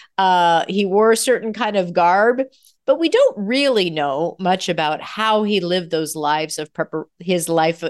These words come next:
of preparation to identify. But he was always, his plan, his role has always been to show, not to be on him and who he is,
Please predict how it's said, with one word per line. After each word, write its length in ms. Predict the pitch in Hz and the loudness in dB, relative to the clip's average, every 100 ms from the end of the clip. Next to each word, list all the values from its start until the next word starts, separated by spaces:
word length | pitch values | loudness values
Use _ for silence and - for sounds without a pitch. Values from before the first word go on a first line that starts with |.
| - | -6
of 140 | 165 | -8
preparation 880 | - 170 165 160 165 170 - 151 165 - - _ - | -6 -4 -2 -2 -2 -4 -6 -8 -12 -18 -20 _ -6
to 280 | 226 202 185 - | -2 0 -2 -2
identify. 840 | 240 170 165 185 - 143 135 - - _ - - | -2 0 0 -2 -2 -4 -4 -8 -16 _ -12 -2
But 120 | 214 | -2
he 120 | 220 | 0
was 180 | 233 226 - | 2 0 2
always, 520 | 208 240 285 294 277 - | 2 4 2 0 -2 -4
his 200 | 208 - | -6 -8
plan, 680 | - 240 240 254 269 294 - - - | -6 -2 0 0 -2 -6 -16 -8 -2
his 220 | 208 185 | -2 0
role 340 | 202 226 247 | 2 4 4
has 180 | 247 196 | 0 0
always 220 | 208 214 | 0 0
been 300 | 214 208 202 | 0 -2 -2
to 240 | - 190 175 | -6 -6 -2
show, 760 | - - 233 196 151 80 76 _ - - _ | -2 0 2 2 2 0 -6 _ -20 -20 _
not 340 | 165 175 202 - | -4 -2 -2 -4
to 100 | 233 | -4
be 180 | 226 226 | 0 0
on 220 | 190 185 | 0 -2
him 600 | 196 233 247 262 294 294 _ _ | -2 0 0 -2 -8 -14 _ _
and 140 | 185 175 | -8 -6
who 220 | - 233 | -4 -2
he 220 | 214 202 | 0 0
is, 460 | 202 214 233 262 | 0 2 2 -2